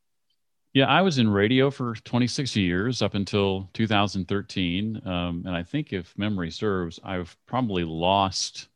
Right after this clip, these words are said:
all but one radio job that I've had, <laughs> some through no fault of my own. Uh, but, uh, after that had happened a few times, uh, I began sort of working a side hustle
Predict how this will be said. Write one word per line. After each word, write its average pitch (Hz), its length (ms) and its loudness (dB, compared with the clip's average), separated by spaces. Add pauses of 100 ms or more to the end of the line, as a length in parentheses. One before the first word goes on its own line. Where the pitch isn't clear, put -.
(140)
all 92 220 4
but 82 240 -2 (360)
one 82 680 -2 (340)
radio 82 280 -4
job 73 420 -6 (460)
that 80 80 -8
I've 73 160 -8
had, 80 440 -6 (240)
<laughs> - 220 -16
some 135 320 2
through 113 140 4
no 113 140 6
fault 117 300 2
of 104 60 2
my 87 220 2
own. 90 240 0 (760)
Uh, 98 400 2
but, 110 540 4
uh, 104 220 2 (200)
after 156 240 -2
that 139 140 4
had 107 100 2
happened 104 380 0
a 92 60 -2
few 92 220 -4
times, 85 720 -4 (160)
uh, 92 160 -4
I 98 120 0
began 92 680 0 (1080)
sort 92 140 -8
of 85 60 -8
working 92 380 -2
a 82 40 -8
side 92 300 2
hustle 85 480 -4